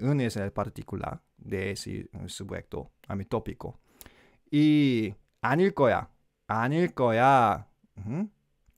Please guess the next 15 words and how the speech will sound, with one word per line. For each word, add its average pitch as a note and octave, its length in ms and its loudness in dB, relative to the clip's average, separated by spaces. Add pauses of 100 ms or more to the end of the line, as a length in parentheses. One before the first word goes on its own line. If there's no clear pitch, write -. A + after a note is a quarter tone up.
(600)
En A#2+ 160 -2
este D3 180 -2
caso, D#3+ 240 4
no C3 300 4
será, C3+ 680 4
¿sí? B2+ 200 -6
Gramáticamente C#3 720 2
no C#3+ 140 0
será, C#3 340 0
pero C3 320 2 (380)
es - 180 -8
como A2+ 500 -2
quizás, A2 540 -2
no A#2 500 0
sería. C#3 840 0